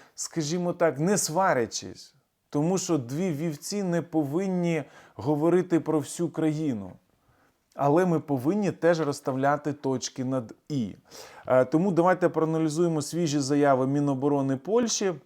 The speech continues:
власне, Владислава Касіняка-Камиша, от, а, і, власне, директора Інституту національної пам'яті через те, що це надзвичайно важлива історія, бо це вже потрошки перер-, починає переростати навіть не політичні,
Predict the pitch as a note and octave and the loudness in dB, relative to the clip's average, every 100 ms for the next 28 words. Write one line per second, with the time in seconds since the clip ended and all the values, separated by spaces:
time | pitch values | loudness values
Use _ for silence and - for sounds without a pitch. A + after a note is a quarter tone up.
0 | _ _ _ _ _ _ - B2 C#3+ D3 | _ _ _ _ _ _ -10 -2 2 2
1 | D3 C#3 C#3 B2+ C3+ D3+ C#3 C3 B2+ C3+ | 0 -2 -2 -2 -2 2 4 2 0 -4
2 | C#3+ C3 B2+ C3+ B2+ B2+ C3 B2+ C#3+ B2+ | -4 -4 -4 -4 -4 -4 -6 -4 -4 -4
3 | - - - - - C3+ D3+ D3 - - | -6 -20 -20 -16 -4 0 2 2 -2 4
4 | C#3 C#3+ - G3 E3 D#3+ F#3+ F3+ D#3+ C#3 | 6 6 4 0 2 4 4 2 0 4
5 | E3 D3 D#3+ D3+ D3 C3+ - C#3+ E3 D#3 | 4 4 0 0 -2 -4 -6 -4 -2 -4
6 | D3 C#3 C3 - C#3+ C#3+ C#3 C#3 C3+ F#3+ | -4 -6 -6 -8 -4 -4 -2 -2 -2 0
7 | A3+ A3+ F#3 D3+ C#3 C#3+ C3 - E3 D3+ | 2 0 -4 -8 -6 -6 -6 -2 -2 -2
8 | D3 C3 - D#3 E3 C#3+ D#3+ D#3 C#3+ D3 | -6 -6 -2 2 2 2 -2 -2 -4 -4
9 | D#3 D3+ C#3+ B2 C3 B2 C#3+ C#3 B2 A#2+ | -2 -2 -2 -4 -4 -4 -2 0 0 0
10 | A#2 - A3 F#3+ C#3+ B2 C#3+ C#3 - - | -2 -4 0 2 2 2 2 2 -4 -20
11 | _ - F3+ E3+ D3+ D3+ D#3+ D#3 E3 F3+ | _ -4 0 0 -2 -4 -4 -4 -2 -2
12 | E3+ D#3 C#3+ D3+ C#3+ C#3+ C#3+ _ C#3+ C#3+ | -2 -4 -2 0 2 0 -4 _ -4 -4
13 | D3+ D#3+ C#3+ C#3 D3+ D3 C#3+ C#3+ E3 D3+ | -2 0 0 2 2 2 2 0 4 2
14 | D3 D3+ D3 - C#3+ D3+ - D3 D3 D3 | 2 -4 -4 -4 -4 -4 -2 0 -2 0
15 | F3 C#3+ - C3 A2+ | -2 -2 -4 -6 -6